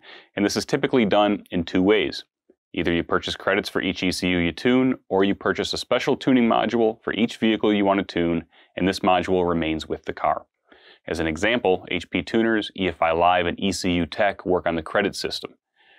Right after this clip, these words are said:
while S C T provide a hardware module for each car you want to tune. Normally, the tuning module works out to be the more expensive approach. However, it does give some advantages to the vehicle owner, as often the module can be used to clear fault codes, swap between different maps,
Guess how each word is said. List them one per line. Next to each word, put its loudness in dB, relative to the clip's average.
while -2
S -2
C 0
T 0
provide 0
a 0
hardware 2
module 4
for -2
each -2
car 2
you 2
want 2
to 0
tune. -6
Normally, 4
the 6
tuning 4
module 4
works 2
out 4
to -2
be 2
the 4
more 4
expensive 2
approach. 0
However, 4
it 2
does 4
give 0
some 0
advantages 0
to 0
the 0
vehicle 0
owner, 0
as -4
often 2
the 2
module 2
can 0
be 4
used 2
to -2
clear 2
fault 0
codes, 2
swap -2
between -2
different 0
maps, -2